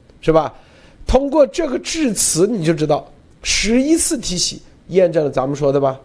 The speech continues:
是不是？他到底是习还是胡的人？这是第一。第二，再次验证了习要把他往上推，假接班人啊，一定是假的啊！告诉大家，他幕后操纵了，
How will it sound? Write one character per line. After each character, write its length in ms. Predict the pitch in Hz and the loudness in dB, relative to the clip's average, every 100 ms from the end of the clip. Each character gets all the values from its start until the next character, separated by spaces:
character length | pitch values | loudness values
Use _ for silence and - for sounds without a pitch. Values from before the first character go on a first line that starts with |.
| _ | _
是 140 | - | -2
不 40 | 165 | 2
是？ 160 | 165 160 | 2 2
他 80 | 151 | -2
到 180 | 156 156 | 0 0
底 140 | 135 | -2
是 100 | 143 | -2
习 300 | 139 - 139 | -2 0 0
还 160 | 143 135 | 0 -2
是 60 | |
胡 200 | 143 123 | -4 -2
的 140 | 143 131 | 0 0
人？ 140 | 110 - - - _ - | -4 -16 -20 -20 _ -10
这 100 | 131 | -6
是 80 | 131 | -4
第 140 | 135 | -4
一。 240 | 120 117 - _ _ - | -4 -6 -12 _ _ 0
第 160 | 220 | 2
二， 180 | 214 170 - _ _ _ _ - | 2 -2 -14 _ _ _ _ 0
再 240 | 208 185 | 2 4
次 280 | 170 170 - _ _ - | 0 -8 -10 _ _ 0
验 280 | 190 220 | 2 2
证 160 | 185 190 | 0 0
了 160 | 165 - _ | -2 -4 _
习 580 | - - 165 180 214 - - | -4 -2 -2 -6 -8 -12 -2
要 180 | 190 185 | -2 0
把 180 | 156 | -2
他 220 | 151 160 - _ _ - _ _ - | -2 -2 -6 _ _ -20 _ _ -2
往 260 | 151 156 | 0 0
上 280 | 156 226 185 139 - _ - | 0 0 -2 -8 -20 _ 0
推， 280 | 208 214 - _ _ _ _ _ _ - | 2 2 0 _ _ _ _ _ _ -2
假 180 | 127 | -2
接 140 | 131 170 | 0 2
班 160 | 190 | 2
人 180 | 170 156 - _ | 0 -6 -10 _
啊， 260 | 135 123 110 | -4 -4 -6
一 100 | 113 | -10
定 140 | 156 196 | -2 -2
是 120 | 160 | -2
假 220 | 143 - | -4 -4
的 100 | 104 | -8
啊！ 220 | - 107 - _ | -8 -10 -12 _
告 120 | 131 | 0
诉 60 | 131 | 0
大 120 | 127 | 0
家， 200 | 120 107 - _ _ _ _ - _ - - | -2 -4 -10 _ _ _ _ -20 _ -20 -14
他 80 | - | -10
幕 260 | 120 196 147 | -6 -4 -2
后 200 | 127 151 | -2 -6
操 260 | - 160 | -2 -2
纵 180 | 160 220 | -2 -8
了， 80 | 131 | -10